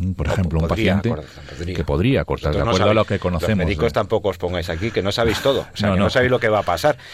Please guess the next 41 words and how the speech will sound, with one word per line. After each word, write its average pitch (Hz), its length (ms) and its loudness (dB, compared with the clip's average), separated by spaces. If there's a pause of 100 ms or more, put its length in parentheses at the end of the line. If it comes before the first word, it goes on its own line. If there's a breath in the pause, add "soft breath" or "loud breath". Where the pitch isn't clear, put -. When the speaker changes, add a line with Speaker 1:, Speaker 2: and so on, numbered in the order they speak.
(140 loud breath)
Speaker 2:
Es 95 140 -2
que 107 80 0
Speaker 1:
Bien, 107 60 4
Speaker 2:
esto 92 120 0
Speaker 1:
lo - 40 0
Speaker 2:
también 113 240 2
Speaker 1:
corrijo, 113 320 2
de 92 80 4
Speaker 2:
sí. - 100 4
Speaker 1:
acuerdo 127 300 4
a 117 80 4
lo 104 100 2
que 95 140 -2
sabemos 92 480 -2
de 90 80 -2
esa 90 160 0
Speaker 2:
Sí. 87 40 -2
Speaker 1:
medicación, 101 680 0
es, 90 120 -4 (100)
eh, 85 140 0
Speaker 2:
Lo 82 80 2
que 87 80 0
Speaker 1:
asumimos 92 160 2
Speaker 2:
probablemente 117 600 4
Speaker 1:
que 113 40 2
probablemente 98 540 2
pueda 95 260 0
Speaker 2:
debe 95 180 2
Speaker 1:
cortar 92 180 2
Speaker 2:
ocurrir, 78 180 -2
Speaker 1:
en 87 80 0
Speaker 2:
sí. 82 60 -6
Speaker 1:
cierta 90 280 0
medida 90 280 2
su - 120 -6
vida. 78 180 2
No 110 120 2
es 120 100 0
algo 117 240 0
que 95 140 -6
queramos, 123 560 -2